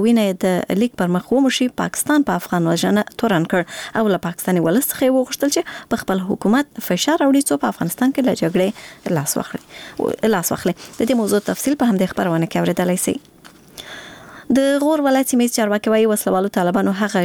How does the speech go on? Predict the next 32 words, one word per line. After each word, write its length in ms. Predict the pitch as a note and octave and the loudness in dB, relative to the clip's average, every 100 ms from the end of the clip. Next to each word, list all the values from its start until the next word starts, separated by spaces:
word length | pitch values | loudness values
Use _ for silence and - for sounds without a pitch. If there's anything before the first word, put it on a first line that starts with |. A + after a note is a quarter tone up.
| F3 | 0
شپږ 260 | - D4 - | 0 -2 0
تنه 160 | G3+ F3+ | 0 0
خوشي 220 | - F3+ | 0 -2
کړي 200 | - C4+ D4+ | 0 0 2
چې 280 | E4 D#4 A3 | 2 2 0
دوې 120 | G#3+ D4 | 0 2
ورځې 220 | A#3 F3+ E3+ | 2 2 0
مخکې 340 | F3 - A3+ | -2 0 2
له 80 | A#3+ A3+ | 2 2
ځانه 160 | E3+ E3 | 0 0
سره 160 | F3+ | 0
وړي 180 | E3+ F3 E3+ | 2 4 2
وو. 80 | E3+ - - - | 0 -6 -8 -2
درې 220 | A3 B3 A#3+ | 2 4 2
نجونې، 420 | A#3 A#3 A#3 G#3+ | 2 4 2 2
دوه 100 | G#3 G3+ | 2 0
روغتیايي 300 | G3+ F3+ F3+ | 0 -2 0
کارکوونکي 440 | F#3 F3 F#3+ G3+ G#3 | -2 0 0 2 2
او 40 | F#3+ | 2
یو 80 | F#3 F3+ | 2 2
موټر 260 | E3 F3+ - | 0 -2 0
چلوونکی 420 | E3+ G#3 A3+ G#3+ F#3+ | 2 2 2 2 2
دوې 160 | A3+ | 2
ورځې 220 | C4+ A#3+ G#3+ | 2 2 2
مخکې 220 | G#3+ - G3+ | 0 0 0
د 120 | F3 E3 G3 | 2 2 2
غور 200 | A#3 A#3 | 0 0
په 140 | F#3 | 0
دولتیار 440 | E3 D#3 - C#4 B3+ | 0 0 0 0 2
ولسوالۍ 400 | F3 E3 D#3+ F#3+ | 2 0 0 0
کې 160 | C#4+ C4+ | 0 0
طالبانو 320 | G3+ G3 G3 | 0 0 2